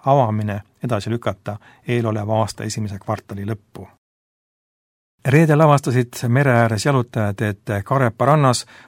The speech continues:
on hulgaliselt surnud jõevähke. Keskkonnainspektsiooni Lääne-Viru büroo juhtivinspektor Marve Virunurm ütles, et vähikorjuseid oli tõesti rannal palju, aga nüüd, mis on selle põhjuseks, loodetakse siiski lähimal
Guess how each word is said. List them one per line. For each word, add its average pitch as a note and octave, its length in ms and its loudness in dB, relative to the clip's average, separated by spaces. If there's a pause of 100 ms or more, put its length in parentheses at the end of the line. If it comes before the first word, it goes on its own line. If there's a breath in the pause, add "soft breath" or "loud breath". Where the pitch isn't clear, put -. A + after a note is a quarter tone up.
on B2 160 0
hulgaliselt G#2+ 500 -2
surnud G#2 460 -4
jõevähke. G2 600 -6 (500 soft breath)
Keskkonnainspektsiooni A#2 1200 0
Lääne-Viru A2 560 -2
büroo A2+ 300 -2
juhtivinspektor G#2+ 960 -6 (480 loud breath)
Marve G#2+ 640 2
Virunurm B2 600 2
ütles, A2+ 340 -6
et G2+ 380 -6 (180)
vähikorjuseid A2 640 -4
oli A2 160 -4
tõesti C#3+ 240 -4
rannal A#2 320 0
palju, A2 300 -2 (460 loud breath)
aga A2+ 200 -2
nüüd, A2 240 -4 (320 loud breath)
mis B2 240 -2
on G#2+ 160 0
selle A2 240 -4
põhjuseks, C3+ 540 -2 (280 loud breath)
loodetakse A2 540 -6
siiski G2+ 420 -8
lähimal G#2+ 300 -2